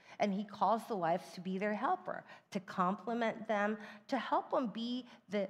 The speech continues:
the, the leader that God is calling them to be. Now, the problem is, sometimes we're not so easy to love, are we? Right? Now,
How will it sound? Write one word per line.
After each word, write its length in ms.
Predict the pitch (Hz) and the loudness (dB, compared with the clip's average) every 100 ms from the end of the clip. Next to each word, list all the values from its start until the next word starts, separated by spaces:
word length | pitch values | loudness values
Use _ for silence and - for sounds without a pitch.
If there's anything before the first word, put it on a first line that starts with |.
| 190 | 0
the, 220 | 180 185 - | -2 -2 -2
the 120 | 208 | -2
leader 500 | 170 208 285 233 175 | 0 -2 -2 -2 0
that 240 | 175 - 180 | -2 -2 0
God 260 | 185 226 - | 2 2 0
is 140 | 190 - | -4 -8
calling 480 | - 151 165 180 175 | -8 -4 0 0 -2
them 160 | 156 165 | -4 -6
to 60 | - | -10
be. 360 | - 170 - - - _ _ _ _ _ _ _ _ _ _ _ - | -6 -6 -8 -16 -20 _ _ _ _ _ _ _ _ _ _ _ 0
Now, 200 | 190 170 | 2 2
the 100 | 185 | -2
problem 680 | - - 247 285 196 147 127 127 139 | -2 2 4 4 2 -2 -4 -6 -6
is, 100 | 160 190 _ _ _ _ _ _ _ _ _ _ _ _ - | -8 -12 _ _ _ _ _ _ _ _ _ _ _ _ -4
sometimes 440 | 214 202 185 156 - | -2 -2 -2 -4 -4
we're 100 | 151 | -6
not 240 | 160 - - | -4 -6 -6
so 120 | 156 - | -6 -6
easy 280 | 160 139 139 - | -8 -8 -12 -12
to 80 | |
love, 320 | 147 156 120 135 | -4 -2 -2 -4
are 200 | 135 - | -6 -8
we? 200 | - 156 - _ _ _ _ _ _ _ _ _ _ _ _ _ _ _ _ _ _ _ _ _ _ _ _ _ | -14 -16 -18 _ _ _ _ _ _ _ _ _ _ _ _ _ _ _ _ _ _ _ _ _ _ _ _ _
Right? 240 | 160 185 - _ _ _ _ _ _ _ _ _ _ _ | -6 -6 -8 _ _ _ _ _ _ _ _ _ _ _
Now, 540 | 202 220 202 185 196 | 0 4 4 4 2